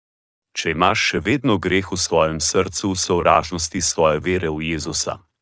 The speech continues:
od česa si bil potem rešen? Če nekdo vpraša, kako je Jezus opral stran tvoje grehe? Obseg ljudi odgovarja: "Verjetno jih je opral na križu." Potem na naslednje vprašanje:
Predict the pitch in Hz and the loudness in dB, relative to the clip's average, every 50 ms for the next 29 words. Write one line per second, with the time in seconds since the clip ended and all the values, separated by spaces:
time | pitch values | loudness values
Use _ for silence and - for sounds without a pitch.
0 | _ - 92 92 95 - - - 90 80 - - 90 80 - - 101 82 85 80 | _ -4 -4 -4 -4 -4 -6 -4 -2 -2 -2 -2 0 0 -2 -2 -2 -4 -6 -6
1 | 78 - 85 85 87 82 78 78 80 78 76 - - - 82 85 87 90 _ _ | -4 -6 -6 -4 -4 -4 -2 -2 -2 -2 -2 -2 -4 -4 -4 -8 -8 -12 _ _
2 | _ _ _ _ _ _ _ _ _ _ _ _ _ _ _ _ _ _ - - | _ _ _ _ _ _ _ _ _ _ _ _ _ _ _ _ _ _ -10 -8
3 | - 107 98 104 95 92 92 101 98 92 - 98 98 95 90 87 - - - 73 | -4 -2 -2 -2 -2 0 2 2 2 2 4 4 6 6 4 2 -2 -8 -10 -12
4 | _ _ _ _ _ _ - - 113 101 - 190 208 190 170 147 123 120 135 139 | _ _ _ _ _ _ -6 -4 -4 -2 0 0 2 4 4 4 4 2 2 0
5 | 117 117 120 117 - 104 90 - 104 113 113 107 101 - - - 95 95 95 98 | 0 -2 -4 -2 -2 -2 0 2 4 4 4 4 2 -2 -2 0 0 2 2 0
6 | 95 - - 90 90 90 95 92 - 113 117 107 90 - - 76 73 _ _ _ | -2 0 2 2 4 4 2 0 -2 -2 -2 -2 -4 -6 -10 -16 -16 _ _ _
7 | _ _ _ _ _ _ _ _ _ _ _ _ _ _ _ _ _ - - 87 | _ _ _ _ _ _ _ _ _ _ _ _ _ _ _ _ _ -6 -4 -2
8 | - - - 113 107 104 - - 107 98 90 98 104 107 107 90 85 113 104 117 | 0 0 2 2 2 2 0 -2 -4 -2 0 2 2 2 2 2 2 2 4 6
9 | 117 104 92 76 76 71 67 - - _ _ _ _ - 78 87 80 80 82 82 | 6 6 4 2 0 -2 -8 -8 -12 _ _ _ _ -8 -6 -4 -4 -4 -6 -6
10 | - - 117 113 113 101 - - 113 107 98 - 85 78 76 76 85 95 92 87 | -4 -2 0 0 0 -2 0 2 2 2 2 2 2 2 2 2 0 -2 -2 -4
11 | 87 - - 95 104 92 - - - - - _ _ _ _ _ _ _ _ _ | -4 -6 -4 -2 -2 -2 -2 -6 -10 -12 -16 _ _ _ _ _ _ _ _ _
12 | _ _ _ _ _ _ _ _ _ _ _ - - 101 92 - 170 180 185 160 | _ _ _ _ _ _ _ _ _ _ _ -4 -4 -2 0 2 2 2 4 2
13 | 139 127 127 117 113 - - 110 104 101 90 104 101 98 95 110 104 - - - | 2 2 2 2 0 0 0 0 -2 -2 0 0 0 0 0 0 -2 0 2 4
14 | 131 101 87 85 76 71 69 | 4 4 2 0 -4 -10 -14